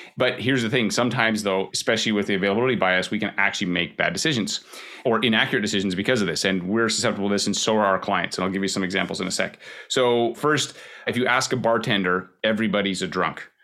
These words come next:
right? Why is that? Is everybody a drunk? No. But if a bartender spends all day <laughs> selling people alcohol,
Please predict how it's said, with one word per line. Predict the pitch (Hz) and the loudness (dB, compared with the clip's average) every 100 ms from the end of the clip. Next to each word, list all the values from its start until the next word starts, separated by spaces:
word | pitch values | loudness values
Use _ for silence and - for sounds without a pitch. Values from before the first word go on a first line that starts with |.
| _ | _
right? | 92 104 107 - | 0 0 -2 -2
Why | 113 | 0
is | 160 | 2
that? | 98 73 | 0 -2
Is | 107 | 0
everybody | 104 117 117 | 0 2 0
a | |
drunk? | 107 117 120 | 2 0 0
No. | 117 131 123 107 | -2 0 2 0
But | - 107 - | -2 -2 -2
if | 101 | -2
a | |
bartender | 90 113 113 117 104 | 2 2 2 0 0
spends | - 101 95 | 0 -2 0
all | 104 110 | 0 0
day | 104 104 95 | 2 0 -2
<laughs> | |
selling | - 131 123 | -2 0 0
people | 107 104 | 0 2
alcohol, | 98 127 123 113 95 | 2 2 0 0 0